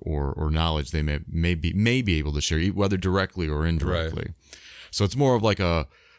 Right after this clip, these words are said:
Speaker 1: like a, like an extra, you know, like an extra moment of respect. Let's put it that way. I don't know how
Speaker 2: You,
Speaker 1: else to
Speaker 2: you
Speaker 1: say
Speaker 2: give
Speaker 1: it.
Speaker 2: them another beat.
Speaker 1: Yeah, they get a wider, they get a wider berth. You know what I mean?
Speaker 2: Yeah.
Speaker 1: As opposed to someone who's younger than me,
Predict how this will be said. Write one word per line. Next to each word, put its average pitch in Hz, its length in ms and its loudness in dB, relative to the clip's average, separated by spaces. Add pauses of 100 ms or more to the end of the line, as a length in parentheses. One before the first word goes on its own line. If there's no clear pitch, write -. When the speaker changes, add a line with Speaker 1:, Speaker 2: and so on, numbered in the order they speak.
(100)
Speaker 1:
like 87 220 0
a, 82 260 0
like 90 160 0
an 101 100 2
extra, 85 800 0 (760)
you 104 160 0
know, 85 320 2
like 85 180 -2
an 95 80 2
extra 98 320 0
moment 90 460 2
of 76 180 -2
respect. 73 540 -4
Let's 73 160 -4
put 73 140 -2
it - 20 0
that 73 200 0
way. 71 200 0
I - 80 -2
don't 80 60 2
know 78 100 2
how - 0 -
Speaker 2:
You, 80 60 0
Speaker 1:
else 101 100 0
to 113 60 -2
Speaker 2:
you 110 40 0
Speaker 1:
say 92 160 2
Speaker 2:
give 73 80 2
Speaker 1:
it. 71 60 0
Speaker 2:
them 67 100 -2
another 87 320 -2
beat. 82 340 -4 (280)
Speaker 1:
Yeah, 147 180 4
they 135 100 2
get 147 140 2
a 135 40 2
wider, 127 280 4
they 107 220 0
get 143 100 2
a 135 60 2
wider 117 260 4
berth. 92 580 0
You 90 120 0
know 95 60 4
what 95 80 2
I - 20 2
mean? 98 180 2
Speaker 2:
Yeah. 98 60 4
Speaker 1:
As 95 100 2
opposed 92 380 0
to 87 60 -4
someone 92 280 2
who's 87 160 0
younger 120 240 2
than 87 160 2
me, 85 220 0